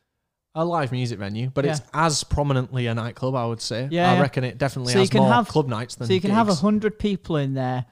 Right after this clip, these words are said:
Speaker 2: seeing a live show,
Speaker 1: Yeah.
Speaker 2: but a hundred people having a dance.
Speaker 1: But if
Speaker 2: <laughs> No, no, no, no,
Speaker 1: if
Speaker 2: no.
Speaker 1: Jackie P's D J ing, who is a artist, I
Speaker 2: Yeah.
Speaker 1: suppose, is, is, you know, he's been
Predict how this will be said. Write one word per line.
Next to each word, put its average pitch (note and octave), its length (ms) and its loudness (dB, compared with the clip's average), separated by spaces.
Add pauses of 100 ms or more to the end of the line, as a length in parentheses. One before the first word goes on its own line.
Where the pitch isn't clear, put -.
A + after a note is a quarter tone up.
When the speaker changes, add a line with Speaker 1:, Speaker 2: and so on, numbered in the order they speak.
(140)
Speaker 2:
seeing E3+ 380 2
a D#3 100 2
live D3 320 0
show, A#2+ 480 -4 (180)
Speaker 1:
Yeah. B2 320 -4
Speaker 2:
but E3 140 0
a E3 40 2
hundred G#3 280 0
people F3 560 -4
having D#3+ 160 0
a D3+ 40 0
dance. C#3+ 460 -4 (220)
Speaker 1:
But D3 280 -4
if F3+ 540 0
Speaker 2:
<laughs> - 40 -20
No, F3 240 2
no, F3 100 6
no, E3 220 4
no, D#3 80 4
Speaker 1:
if - 80 6
Speaker 2:
no. C3+ 80 2 (180)
Speaker 1:
Jackie D#3+ 320 -2
P's F3+ 280 -2
D B2+ 180 -6
J G#2+ 260 -6
ing, C3+ 100 -10 (380)
who C3+ 120 -2
is B2+ 160 -2
a A#2 240 -2 (160)
artist, A#2 720 -6
I A#2+ 80 -10
Speaker 2:
Yeah. A2 40 -10
Speaker 1:
suppose, D3 520 -4
is, C#3 220 -4 (200)
is, C3 200 -8
you B2+ 80 -2
know, C#3+ 120 0
he's D3+ 180 -2
been A#2+ 320 -4